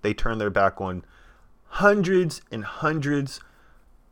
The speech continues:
if not thousands, of guys that have gone through this pipeline and, and are stuck on, you know, government assistance and food stamps and no opportunities and,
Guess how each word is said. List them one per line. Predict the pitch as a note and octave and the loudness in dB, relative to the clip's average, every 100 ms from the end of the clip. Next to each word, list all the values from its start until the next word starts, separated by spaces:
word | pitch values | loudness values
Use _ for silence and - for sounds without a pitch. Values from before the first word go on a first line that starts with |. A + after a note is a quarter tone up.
| _ _ _ _ | _ _ _ _
if | D3 C#3+ | 0 0
not | D3 C#3 - | 2 0 6
thousands, | C3+ C#3 D3 A#2+ G2+ | 10 10 10 4 -2
of | F#2+ | 0
guys | F#2+ B2+ B2+ F#2 F2 - | 6 8 10 8 2 -2
that | G#2 F#2 F2+ - | 2 2 0 -2
have | G#2+ G2+ F2 | -2 -2 0
gone | G#2+ A#2 C3 | 2 2 0
through | B2 A#2+ | -4 -4
this | A2+ | -4
pipeline | - - C#3 E3 F#2 E2+ F2 F#2+ _ _ _ _ - | -2 2 2 2 -2 -4 -6 -12 _ _ _ _ -6
and, | D3 D3+ D3+ - | -2 -2 -2 -6
and | - D3 D3 | -6 -4 -2
are | - C3+ | 2 2
stuck | - - C#3+ - | 2 2 2 4
on, | D3+ A#2+ F#2+ - | 2 4 0 -4
you | D#3+ | -4
know, | G2+ F2+ G2 - - | -2 -2 -4 -6 2
government | C#3+ C#3+ C#3 | 2 2 -4
assistance | C3+ - C3+ A#2 G#2 F2+ | -4 -4 -4 -2 -4 -4
and | F#2+ - | -8 0
food | D#3+ C#3+ | 2 2
stamps | - G#2+ G2 - | -2 -4 -4 -4
and | G2 F2+ F2 - | -6 -6 -8 -4
no | A2 C#3+ | 2 6
opportunities | D3 C#3+ C3 C#3 C3 A2 G2+ F#2 F2 | 6 4 -4 -4 -2 -2 -2 -2 -4
and, | F2+ | -8